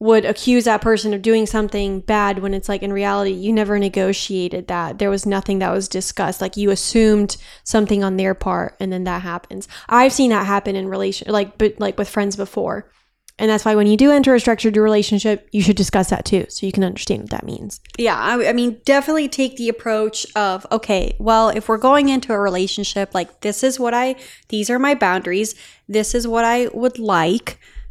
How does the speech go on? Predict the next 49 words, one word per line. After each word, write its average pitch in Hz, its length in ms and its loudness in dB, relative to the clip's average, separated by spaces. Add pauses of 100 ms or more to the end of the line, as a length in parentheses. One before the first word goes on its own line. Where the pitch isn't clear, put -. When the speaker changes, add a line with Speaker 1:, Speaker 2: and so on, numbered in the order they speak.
(120)
Speaker 2:
to 226 120 4
happen," 190 640 -2 (160)
and 202 220 -2
then, 196 380 0
you 202 140 -6
know, 190 380 -4 (540)
go 208 180 4
from 202 320 -4
there. 190 380 -4 (420)
Speaker 1:
It 233 60 0
was 254 80 4
a - 20 4
lot 320 140 6
of 311 40 6
really 262 200 6
interesting, 196 680 0 (300)
it 302 60 4
was 339 100 6
a 330 40 2
good 381 80 6
Speaker 2:
I've 370 80 4
just 339 80 2
Speaker 1:
conversation. 233 600 -2
It - 40 -20
was 294 100 0
a - 20 6
Speaker 2:
yeah, 370 120 6
Speaker 1:
good 277 100 0
Speaker 2:
I've 370 140 2
just 440 180 2
Speaker 1:
conversation. 403 60 -6
Speaker 2:
seen 415 180 4
a 403 60 6
lot 302 280 4
come 269 200 4
up 262 120 4
about 220 280 2
cheating 202 400 -4
lately, 190 340 -4
which, 269 220 0
funny 403 360 2
enough, 277 300 2
like, 214 160 -2
I 233 80 4
wanted 247 320 4
to 254 100 0
do 254 180 4
an 240 80 2
episode 208 540 2